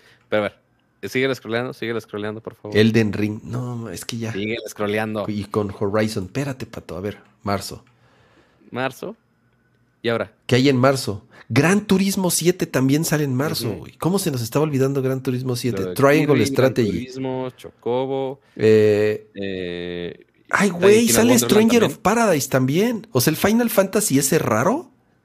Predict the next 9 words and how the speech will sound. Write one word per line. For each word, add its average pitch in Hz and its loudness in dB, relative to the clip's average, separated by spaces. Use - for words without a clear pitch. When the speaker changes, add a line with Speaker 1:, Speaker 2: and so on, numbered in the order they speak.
Speaker 1:
Ajá. 107 0
Speaker 2:
el 101 2
de 101 4
los, 101 0
el 98 0
de 98 0
la 95 -2
chaviza. 113 -2
Speaker 1:
Ya. 95 -8